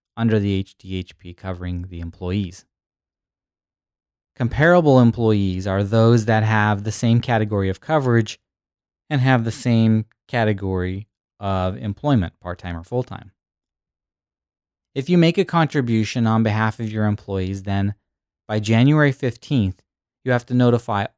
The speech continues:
all comparable employees who have not yet established an H S A by December thirty-first that they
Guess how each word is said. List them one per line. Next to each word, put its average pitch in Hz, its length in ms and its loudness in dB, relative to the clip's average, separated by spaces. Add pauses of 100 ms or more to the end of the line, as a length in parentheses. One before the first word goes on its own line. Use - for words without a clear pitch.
all 120 240 -2
comparable 170 640 -2
employees 95 760 -4 (400)
who 120 80 -12
have 127 220 0
not 131 200 0
yet 120 160 0
established 135 640 -6
an 113 80 -6
H 95 220 -6
S 95 220 -10
A 92 100 -8
by 90 160 -6
December 92 380 -10
thirty-first 87 720 -12 (640)
that 113 120 -6
they 110 160 -6